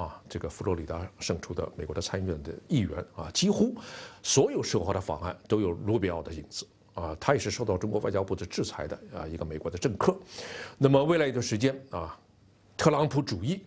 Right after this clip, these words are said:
啊，仍然会在美国盛行，特别是特朗普本人，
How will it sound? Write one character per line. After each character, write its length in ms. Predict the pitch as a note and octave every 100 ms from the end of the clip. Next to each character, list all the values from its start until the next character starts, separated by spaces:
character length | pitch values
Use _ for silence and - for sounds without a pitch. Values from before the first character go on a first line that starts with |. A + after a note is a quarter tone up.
| -
啊， 140 | - F2+
仍 220 | F#2 G#2
然 80 | A#2
会 140 | -
在 300 | F#2+ G2+ E2+
美 220 | E2 F2+ D#2
国 160 | A2+
盛 220 | G#2+ -
行， 280 | G#2 - F2+
特 160 | G2 A#3
别 100 | C#3
是 80 | C3
特 200 | - C3+
朗 100 | B2+
普 140 | C3+
本 180 | - F2
人， 180 | F2+